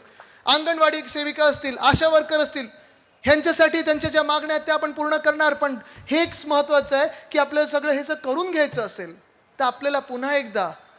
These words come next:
वाकचौरे साहेबांना दिल्लीत बसवायला लागेल. शिवसेनेचं प्रत्येक उमेदवार, राष्ट्रवादी काँग्रेस, शरदचंद्र पवार पक्षाचा आपल्याला तिथे बसवायला लागेल, काँग्रेस पक्षाचं बसवायला लागेल आणि ह्यासाठी आपल्याला लढायला लागेल.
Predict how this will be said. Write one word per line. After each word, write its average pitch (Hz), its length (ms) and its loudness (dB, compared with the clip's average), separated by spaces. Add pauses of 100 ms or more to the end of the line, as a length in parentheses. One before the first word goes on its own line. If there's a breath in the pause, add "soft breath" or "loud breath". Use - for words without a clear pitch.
(140)
वाकचौरे 262 440 2
साहेबांना 262 460 0 (240)
दिल्लीत 233 320 -2
बसवायला 254 520 0
लागेल. 247 340 0
शिवसेनेचं 262 760 2 (260 loud breath)
प्रत्येक 302 380 0
उमेदवार, 277 440 4
राष्ट्रवादी 294 520 6
काँग्रेस, 285 340 2
शरदचंद्र 277 460 2
पवार 277 280 2
पक्षाचा 269 460 -2
आपल्याला 254 260 -2
तिथे 254 200 -8
बसवायला 247 320 -4
लागेल, 226 280 -6 (280 loud breath)
काँग्रेस 311 320 0
पक्षाचं 285 380 -2
बसवायला 247 320 -2
लागेल 220 300 -2 (260 loud breath)
आणि 269 160 -2
ह्यासाठी 254 460 -4
आपल्याला 226 320 -8
लढायला 208 220 -8
लागेल. 185 220 -14